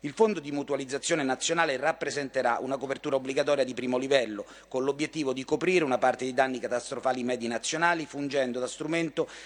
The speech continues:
per la resilienza delle aziende agricole e migliorando la sostenibilità e l'offerta del mercato assicurativo. Sappiamo peraltro che con tut-, non tutti gli agricoltori hanno la propensione ad accedere agli strumenti di gestione del rischio in agricoltura. Al fine di migliorarne la diffusione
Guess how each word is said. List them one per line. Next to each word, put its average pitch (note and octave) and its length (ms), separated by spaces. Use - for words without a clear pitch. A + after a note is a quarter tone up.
per D3+ 180
la C#3+ 100
resilienza D3 600
delle C3+ 160
aziende C3+ 380
agricole A#2+ 560
e G2+ 100
migliorando D3+ 540
la C3+ 80
sostenibilità C#3 680
e C3+ 60
l'offerta B2+ 420
del A#2 120
mercato A2 500
assicurativo. F#2+ 800
Sappiamo C#3+ 460
peraltro C#3 500
che C3 240
con B2 220
tut-, D#3+ 300
non C3+ 180
tutti F3+ 260
gli C3 80
agricoltori B2+ 640
hanno B2 380
la B2 140
propensione B2+ 500
ad A#2+ 80
accedere A#2+ 380
agli A#2 120
strumenti A#2+ 380
di A2+ 140
gestione A#2+ 340
del B2 120
rischio A#2+ 280
in A2+ 60
agricoltura. G2+ 600
Al A#2+ 120
fine C#3 260
di A#2 120
migliorarne B2+ 500
la B2 120
diffusione C#3 1000